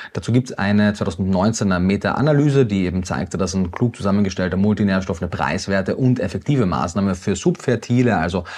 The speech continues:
eingeschränkt, äh, fruchtbare Probanden ist. Und, ähm, wie gesagt, die umfasst natürlich eine ganze Reihe an Studien. Eine, die mir noch im Gedächtnis ist, wurde mit, ähm, hundert subfertilen Männern mit eben reduzierter Spermienkonzentration im Ejakulat, äh, durchgeführt.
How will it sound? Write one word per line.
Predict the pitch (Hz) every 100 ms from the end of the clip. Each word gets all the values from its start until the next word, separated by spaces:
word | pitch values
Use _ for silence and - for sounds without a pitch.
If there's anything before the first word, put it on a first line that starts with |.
| - -
eingeschränkt, | 90 104 95 - 85 95 98 87
äh, | 87
fruchtbare | - 127 - - 80 87
Probanden | 87 - 73 76 87
ist. | 147 240 - - _ _ _ _ _ _ -
Und, | 120 110 104 - - -
ähm, | 95 92 - -
wie |
gesagt, | - 87 90
die |
umfasst | 90 85 80
natürlich | 101 92 90
eine |
ganze | 92 95
Reihe | 85 104
an |
Studien. | 95 170 170 156
Eine, | - 104 110 107 92
die | 95 101 101
mir | 98
noch | 98 95
im |
Gedächtnis | 98 98 110 104
ist, | 101 - 98 95
wurde | 107 101
mit, | 95 - -
ähm, | 95 92 95 95
hundert | 131 117 110
subfertilen | 123 - 98 98 95
Männern | 104 147 139 143 - -
mit | - 101
eben | 101 98
reduzierter | 95 95 92 98 90
Spermienkonzentration | - 92 98 104 98 90 104 98 101 92 85 98
im | 92
Ejakulat, | 82 82 92 80 87 90 -
äh, | 87 90
durchgeführt. | 143 165 170 - 160